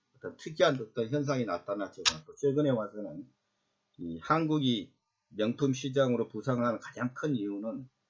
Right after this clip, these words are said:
그 아름다움에 대한 욕구에 있어서 종교적인 영향력만큼 힘을 발휘하는 곳이기 때문에 최근에 와서 이 명품 시장에 크게 또 한국이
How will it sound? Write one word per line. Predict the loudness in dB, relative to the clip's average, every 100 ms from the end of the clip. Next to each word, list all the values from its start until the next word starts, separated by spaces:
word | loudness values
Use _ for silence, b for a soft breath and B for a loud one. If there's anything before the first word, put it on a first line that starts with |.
| _ -12
그 | -4
아름다움에 | 2 4 4 6 6 6 6
대한 | 6 6 4
욕구에 | 0 0 2
있어서 | 2 0 -2 -2 -2 -4 _ _ _ _ _
종교적인 | -4 2 4 4 4 6 4 2 -2
영향력만큼 | 2 4 6 4 2 -2 -4 -4 -4 -10 _ _ _ _ _ -14
힘을 | -4 2 2 2 -2 -12
발휘하는 | -2 2 4 4 4
곳이기 | 0 -2 -10 -6
때문에 | -6 -4 -6 -8
최근에 | -8 -6 -4 -2
와서 | -4 -6 -10 -12
이 | -14 -14
명품 | -12 -12 -12 -14
시장에 | -14 -12 -12 -12 -16 -18 _ _ _ -20
크게 | -8 -6 -6
또 | -6
한국이 | -4 -4 -4 -10 -10